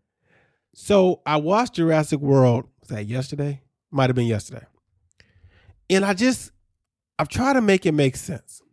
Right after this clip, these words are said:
Because the same thing happens in Jurassic World that happens in Jurassic Park, but even on a bigger level. Because on Jurassic World, this is a fully operated, you know, operational amusement park, theme park, what have you.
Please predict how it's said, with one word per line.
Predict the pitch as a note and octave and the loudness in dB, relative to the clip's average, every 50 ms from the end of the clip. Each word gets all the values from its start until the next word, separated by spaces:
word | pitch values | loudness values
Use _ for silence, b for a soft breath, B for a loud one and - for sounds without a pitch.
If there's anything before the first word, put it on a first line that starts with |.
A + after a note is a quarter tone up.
| _ _ _ _ _ _ _ _ _ - D3+ | _ _ _ _ _ _ _ _ _ -12 -8
Because | D#3+ - - F#3 F3 D#3 | -6 0 2 2 2 2
the | D#3+ D3+ | 0 -2
same | - - A3 B3+ D4 C4 | 0 0 0 2 2 0
thing | - G3+ G3 F#3+ E3+ | 0 0 0 2 2
happens | E3 E3 E3 D#3+ - D#3 C#3+ D3 | 2 2 0 0 0 -2 -2 -2
in | C#3 C3+ | -2 0
Jurassic | C#3 C3+ C3+ C3 C3 B2+ - B2 | 2 4 4 4 4 2 0 0
World | B2+ B2+ B2+ B2 A#2+ B2 | 0 2 2 2 2 2
that | B2+ B2 | 0 0
happens | B2+ B2 - - B2+ B2+ | 0 0 -2 -4 -6 -4
in | B2+ B2 | -4 -2
Jurassic | A#2+ B2+ B2+ B2 A#2+ B2 B2 - | 0 0 2 0 0 -4 -6 -4
Park, | - C3 A#2 A#2 G#2+ | -2 -2 -2 -2 -2
but | C#3 C#3 D#3 | -6 -6 -4
even | E3+ E3 D#3 D#3+ | -4 -2 0 2
on | D3+ C#3+ C#3 | 4 4 2
a | C3 | 2
bigger | B2+ B2 D3 C#3+ C#3+ C#3 | 2 2 2 2 2 0
level. | C3 C3 B2 A2+ G#2+ A2+ A2 | 0 0 0 -2 -2 -4 -6
Because | A#2 - - A3 F#3+ | -8 -6 -6 -4 -4
on | C#3 C3 B2 | -2 -4 -2
Jurassic | C3 C3+ C3 C3+ C3 B2 B2+ A#2+ | 0 2 2 2 0 -2 -4 -4
World, | C#3 D#3+ E3+ F3+ E3 D#3 D3+ - B B B B B B B | 0 0 2 4 4 2 2 -2 B B B B B B B
this | D#3 D#3+ E3 - | 0 2 2 2
is | D#3+ D#3 C#3+ C#3+ | 2 2 2 2
a | C3+ B2 | 0 0
fully | - _ - F3+ F#3+ F#3 F3+ F3+ F3+ E3 - _ _ _ _ _ - | -2 _ 2 4 4 4 4 2 -2 -4 -8 _ _ _ _ _ -6
operated, | C3+ C#3+ D3 C#3+ - D3+ C#3+ C#3+ C#3 C3+ C3+ C3+ B2+ B2 B2+ - _ _ _ _ _ _ _ _ - | -4 -2 -2 0 2 2 4 4 4 4 2 2 0 -2 -2 -4 _ _ _ _ _ _ _ _ -4
you | D3+ C3 | -2 -2
know, | B2+ - | -2 0
operational | B2+ C#3+ C#3+ - C#3+ C3+ C3+ C3+ C3 C3+ C#3 B2+ A#2+ A#2 - _ _ _ _ _ _ _ _ - | 2 2 2 2 2 2 2 2 0 0 0 0 0 0 -2 _ _ _ _ _ _ _ _ 0
amusement | C#3+ C#3 D3+ D3+ D3+ C#3+ C3+ C3+ A#2+ - | 2 2 4 4 4 4 4 2 2 2
park, | - B2+ A#2+ B2+ - _ - | 2 2 2 2 -2 _ -2
theme | - C#3+ C#3+ C#3+ B2+ | 0 2 2 2 0
park, | - - B2+ B2 A#2+ B2+ | 2 2 2 2 0 -2
what | C3 B2+ | -2 0
have | C3 C3+ B2+ B2 B2 | 2 2 0 0 0
you. | B2 A#2+ A#2+ | 0 -2 -2